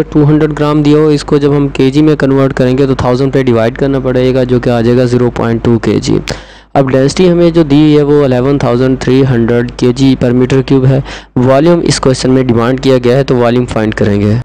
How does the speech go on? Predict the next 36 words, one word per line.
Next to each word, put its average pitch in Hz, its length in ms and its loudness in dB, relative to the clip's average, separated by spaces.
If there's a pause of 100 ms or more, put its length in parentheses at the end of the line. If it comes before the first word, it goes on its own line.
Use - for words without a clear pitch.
(320)
हम 170 180 0
जानते 160 360 0
हैं 190 200 2
density 143 480 2
का 160 140 0
जो 151 120 2
formula 131 420 0
होता 123 220 -2
है 127 160 2
वो 139 160 2
mass 120 400 0
और 131 200 2
volume 117 340 0
के 117 140 -2
बराबर 107 320 0
होता 104 220 -2
है। 101 100 -2 (520)
तो 135 60 2
यहाँ 135 160 2
पर 139 120 -2
formula 127 380 0
लगाएंगे। 151 500 0 (340)
अब 170 200 2
हमने 165 460 2
तो 170 220 2
असल 156 220 0
में 156 240 2
volume 139 320 2
find 151 260 -2
करना 131 220 0
है, 143 160 0
तो 151 100 0
density 139 640 0 (640)
जो 135 120 0
है 135 160 2
वो 139 220 4